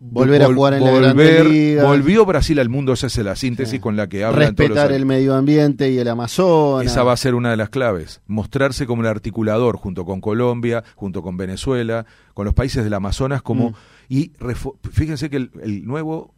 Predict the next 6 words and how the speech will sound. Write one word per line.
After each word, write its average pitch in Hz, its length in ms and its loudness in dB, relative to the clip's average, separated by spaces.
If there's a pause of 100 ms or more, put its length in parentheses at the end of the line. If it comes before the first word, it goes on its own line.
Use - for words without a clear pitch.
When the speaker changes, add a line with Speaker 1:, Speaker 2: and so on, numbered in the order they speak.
Speaker 2:
ministro 110 480 -8
de 92 60 -8
Hacienda, 151 600 -6
Fernando 104 420 -8
Haddad, 127 240 -6
acaba, 139 520 -10